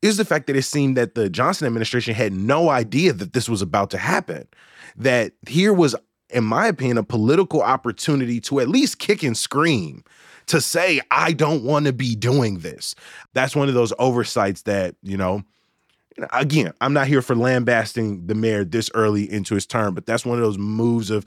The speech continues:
that some people might call political amateurism. This was an easy,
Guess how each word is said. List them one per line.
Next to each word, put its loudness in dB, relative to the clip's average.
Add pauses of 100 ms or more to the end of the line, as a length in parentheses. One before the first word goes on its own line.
(260)
that 0
some 0
people 2
might 2
call 2
political 2
amateurism. -2
This -4
was -2
an -4
easy, 0